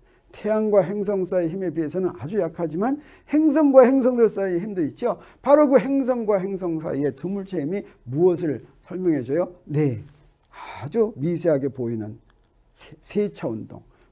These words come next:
백 년 동안에 한 백 초 정도 가는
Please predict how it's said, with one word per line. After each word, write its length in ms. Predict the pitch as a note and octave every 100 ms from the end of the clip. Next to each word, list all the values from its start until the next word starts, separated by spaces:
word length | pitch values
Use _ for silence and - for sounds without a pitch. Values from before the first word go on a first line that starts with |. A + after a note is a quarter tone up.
| _
백 180 | - C#3
년 380 | E3+ G#3+ A3 G3+
동안에 480 | E3+ C#3 F3 C4+ - _ _ _ _
한 200 | D#3+ B2+
백 240 | - D#3+
초 180 | - G#3+
정도 320 | F3 D#3 D#3
가는 420 | - B2 C3 E3+